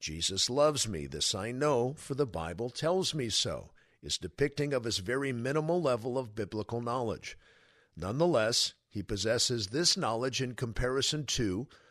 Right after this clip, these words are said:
an unsaved person who does not possess this knowledge. Satan can and often does make havoc of little children because they have little knowledge of his wiles. Christian cults often target little children in the faith because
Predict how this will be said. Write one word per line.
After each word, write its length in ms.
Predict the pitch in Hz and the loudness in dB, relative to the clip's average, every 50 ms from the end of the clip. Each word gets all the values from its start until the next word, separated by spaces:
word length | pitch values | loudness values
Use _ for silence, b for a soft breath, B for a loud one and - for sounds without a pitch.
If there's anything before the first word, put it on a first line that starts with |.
| B B B | B B B
an 140 | 80 98 104 | -6 -2 -2
unsaved 640 | 107 117 113 - - - 160 196 208 196 - - | -2 0 2 4 4 4 4 4 2 0 2 2
person 460 | - 127 107 90 - - 64 - - b b b b b | 2 4 4 0 -2 -6 -6 -10 -14 b b b b b
who 120 | - 85 | -10 -10
does 300 | 78 67 95 98 113 - | -6 -2 0 0 0 0
not 260 | 117 117 117 127 - - | 0 0 -4 -4 -4 -2
possess 500 | 165 156 120 92 90 80 76 - - - | -2 -2 0 -2 -2 -2 -2 -2 -4 -4
this 240 | 110 107 - - | 0 0 0 2
knowledge. 520 | 127 131 131 139 135 117 82 - - - - b b b b b b | 2 2 0 2 2 0 -2 -4 -6 -12 -14 b b b b b b
Satan 500 | - - - 170 175 202 220 294 240 208 | 0 2 4 6 4 4 2 -2 -6 -6
can 400 | - - 147 143 135 131 131 139 | -4 0 0 2 2 2 2 0
and 120 | 143 143 131 | 0 0 2
often 520 | 123 127 139 135 - - 143 127 117 107 | 2 2 2 0 2 0 -2 -2 -2 0
does 320 | 104 131 147 170 143 - | 2 4 4 4 4 2
make 240 | 156 147 131 117 - | 2 0 -2 -2 -4
havoc 460 | 92 92 95 101 104 95 113 123 - | -6 -4 -4 -4 -2 -2 -4 -2 -2
of 140 | 123 110 104 | -4 -4 -2
little 300 | 113 120 135 160 180 185 | -2 0 2 2 2 0
children 540 | - - - 147 117 104 101 98 107 110 110 | 0 0 2 2 2 2 0 0 -4 -4 -2
because 460 | 98 117 117 - 127 113 117 117 - | -4 -4 -2 0 0 0 2 0 0
they 140 | 117 113 110 | 0 0 0
have 300 | 113 107 107 113 107 b b b b b - | 0 0 -2 -2 -6 b b b b b -10
little 260 | 110 101 87 92 104 | -8 -6 -4 -2 -2
knowledge 460 | 110 107 104 101 104 117 123 113 117 | 0 0 0 0 2 0 0 0 0
of 140 | 98 87 85 | 0 0 0
his 160 | 104 104 - | -2 -2 -2
wiles. 680 | 117 113 120 131 139 135 123 95 76 - - - - b b b b b b b b b b b b b | 0 0 2 2 2 2 2 0 -2 -2 -4 -6 -6 b b b b b b b b b b b b b
Christian 440 | - - 101 - - - 87 80 85 | -4 -2 -2 -2 -4 -4 -8 -8 -8
cults 600 | - - - 143 139 139 139 - - - - - - | -4 0 2 4 4 4 2 2 0 0 0 -2 -6
often 400 | - 78 85 90 - - 90 85 | -8 -8 -8 -8 -6 -6 -8 -6
target 480 | 82 - - 117 123 120 127 127 - - | -4 -2 0 0 0 0 -2 -4 -4 -4
little 360 | 110 117 143 160 190 214 185 | 0 2 4 4 4 2 2
children 520 | - - - 147 127 139 127 127 127 139 | 2 2 4 4 4 2 2 0 -2 -2
in 120 | 151 160 175 | -2 -2 -2
the 100 | 180 165 | -4 -4
faith 400 | - - 117 95 101 104 - - | -2 -2 0 0 0 -2 -4 -6
because 600 | 123 117 - - 117 95 87 92 113 123 - | -6 -6 -2 0 0 0 0 0 0 -2 -4